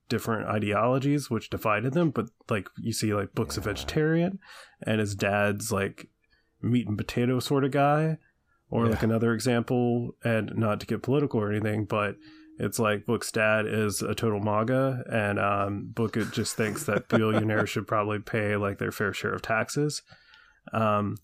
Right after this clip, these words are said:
Speaker 1: but really, what
Speaker 2: That's
Speaker 1: really
Speaker 2: awesome.
Speaker 1: sells the relationship for me is that it's not completely black and white.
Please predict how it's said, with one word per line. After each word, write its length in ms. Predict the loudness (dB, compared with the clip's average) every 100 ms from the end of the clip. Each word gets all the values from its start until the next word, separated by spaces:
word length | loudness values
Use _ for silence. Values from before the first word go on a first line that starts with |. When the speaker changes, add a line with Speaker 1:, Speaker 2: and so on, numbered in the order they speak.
| _
Speaker 1:
but 140 | -4 2
really, 340 | 4 4 4
what 260 | 2 2 2
Speaker 2:
That's 120 | 4
Speaker 1:
really 200 | 4 4
Speaker 2:
awesome. 100 | 2 2
Speaker 1:
sells 200 | 0 0 0
the 60 |
relationship 640 | 0 2 0 0 -2 -2
for 200 | -2 -2
me 240 | 2 2 2
is 160 | 0 0
that 140 | 0
it's 140 | 0 0
not 160 | 0
completely 460 | -2 -2 0 2 2
black 340 | 2 0 0
and 120 | 0 2
white. 260 | 0 -4